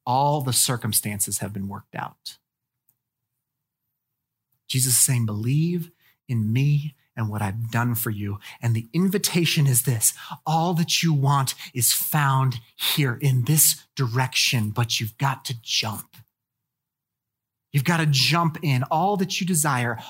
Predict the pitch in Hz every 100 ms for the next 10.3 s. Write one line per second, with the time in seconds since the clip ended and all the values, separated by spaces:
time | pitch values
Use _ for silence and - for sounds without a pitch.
0 | 175 156 185 190 185 - 190 - 170 170
1 | - 135 117 - - 143 120 120 123 156
2 | - 147 139 127 113 107 - - - 143
3 | - - 147 139 131 151 151 147 147 131
4 | 113 107 110 - - - _ _ _ _
5 | _ _ _ _ _ 202 240 208 180 226
6 | 247 - - - _ _ _ _ _ _
7 | _ - 160 160 - 143 131 165 - 117
8 | 110 110 - 131 127 135 131 127 135 131
9 | 131 123 113 - 143 120 117 110 110 -
10 | 127 113